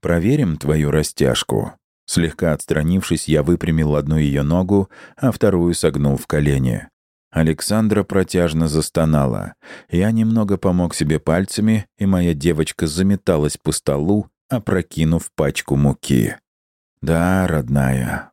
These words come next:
вот так. А теперь я отнесу тебя в постель. Мы ведь только начали, правда?» «Артем, я вся грязная», Саша решительно покачала головой. «Тогда в джакузи?» — тихо предложил я.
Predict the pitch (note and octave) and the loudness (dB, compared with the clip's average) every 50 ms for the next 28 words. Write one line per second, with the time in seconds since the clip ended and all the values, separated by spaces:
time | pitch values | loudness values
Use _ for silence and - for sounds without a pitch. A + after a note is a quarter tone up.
0 | _ - G#2 F#2 F#2 G2 A2 A#2 A#2+ A#2 A#2 A2+ - - - - - D#2 C#2 A#1+ | _ -12 -8 -4 -4 -2 0 0 0 0 -2 -2 -4 -8 -8 -2 -2 0 0 0
1 | A1 - - - - - - - - _ _ _ _ _ _ _ _ _ _ _ | -2 -2 -4 -6 -6 -6 -8 -10 -10 _ _ _ _ _ _ _ _ _ _ _
2 | - - D#2 D2+ - D2 C#2 - - F2 G2 G2+ F2+ D2+ C#2 C#2 C#2 - C#2+ C#2+ | -8 -4 -4 -4 -2 -4 -4 -2 0 0 2 2 2 0 0 0 -2 -2 -2 -2
3 | D2 - - D2+ D2 - C2+ A#1 D2 C#2+ - - - C2 C#2 C2+ - - - C#2+ | -2 0 -2 -2 -2 -2 -4 -2 -2 -2 -2 -2 -2 -2 -2 -2 -4 -4 -2 0
4 | C2 B1 A#1 A1 - - _ _ _ _ _ _ - E2 E2 D#2+ C#2 C#2+ C#2+ - | 0 0 -2 -4 -10 -16 _ _ _ _ _ _ -4 -2 -2 0 0 -2 -4 -2
5 | - D2 C2+ - - D#2 C#2+ D2 D#2 F2 - - - B1 A1+ G#1+ - - - D2+ | -2 -4 -4 -2 -4 -2 0 0 0 0 0 -2 -4 -4 -6 -6 -6 -4 -2 -2
6 | E2 E2+ D2+ - G#1+ G1+ - - _ _ _ _ _ _ _ _ _ _ _ - | -2 -4 -4 -6 -6 -6 -6 -8 _ _ _ _ _ _ _ _ _ _ _ -4
7 | - G2+ G2+ - - - A#2 G#2 F#2 F#2+ G2 G#2 G#2+ G#2+ G#2 G#2 - - - A#2 | -2 -2 -2 -2 -2 0 0 2 2 2 0 0 0 0 -2 -4 -4 -2 -2 0
8 | G#2 G#2 A2 A2+ A#2 B2+ C3 A2 F#2+ E2+ F2 E2 D2 D2+ D#2+ - _ _ _ - | 0 0 -2 0 0 0 -2 -2 0 0 0 0 0 -2 -4 -8 _ _ _ -8
9 | - - E2+ D#2+ - F2 D#2+ D#2 D#2 - - F#2 F2 - F#2+ F#2+ F#2+ F#2+ - G2 | -2 -2 -2 0 0 0 2 2 0 0 -2 -4 -2 0 0 0 0 0 -2 -4
10 | - - F2 - - - D#2 D2+ D#2 D2+ D#2 D#2 D2 D2 D2 B1 C2 B1+ B1 B1 | -2 -4 -4 -2 0 0 2 2 0 0 0 0 0 0 0 0 -2 -2 -2 -4
11 | - - _ _ _ _ _ _ _ _ _ _ _ - F2 D2+ D2 C#2 C2+ D#2 | -8 -16 _ _ _ _ _ _ _ _ _ _ _ -4 -4 -2 -2 -2 0 0
12 | D2+ D2+ D2+ C#2+ C#2+ C2 C2 B1+ - - D2+ D2 D2 - - C#2+ D#2 G2 A2+ B2+ | 0 2 2 0 -2 -2 -6 -8 -6 -4 -4 -4 -4 -4 -2 -2 0 0 0 0
13 | A2+ D#2 A#1+ - _ _ _ _ _ - - D#2+ - - D2 - - D2 D2 C#2+ | -2 -2 -4 -8 _ _ _ _ _ -2 -2 -2 0 0 -2 -2 -2 -2 0 0
14 | D2+ D2+ C2+ C#2 C#2 C#2 C#2 C2 C#2 C2 A#1+ - | 0 0 0 0 -2 -2 -2 0 0 0 0 -2